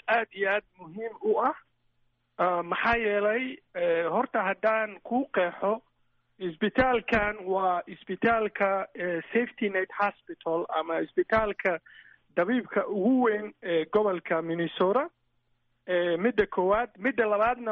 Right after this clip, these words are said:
maadaama uu ku yaallo, eh, Hennepin ama xaafadda Hennepin,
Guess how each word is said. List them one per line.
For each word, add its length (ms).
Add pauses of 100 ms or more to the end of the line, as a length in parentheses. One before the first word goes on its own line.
maadaama 640
uu 120
ku 180
yaallo, 600 (540)
eh, 320
Hennepin 540
ama 220
xaafadda 440
Hennepin, 720